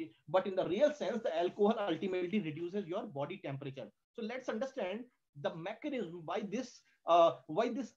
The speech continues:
alcohol ultimately reduces the body temperature. So first of all, uh, the Indian Meteorological Ad-, the Department's advisory, which is relevant to more to this cold wave season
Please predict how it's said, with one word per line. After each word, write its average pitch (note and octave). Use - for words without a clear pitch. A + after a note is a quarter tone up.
alcohol A3
ultimately G3
reduces F3
the D#3+
body D3
temperature. B2+
So G#3+
first C4
of C4+
all, E3
uh, E3
the D#3
Indian G#3+
Meteorological A3
Ad-, D#3+
the D3+
Department's F#3+
advisory, F#3
which G3+
is A#3
relevant A3+
to A3+
more F#3+
to E4+
this F#3
cold B3
wave B3
season A#3+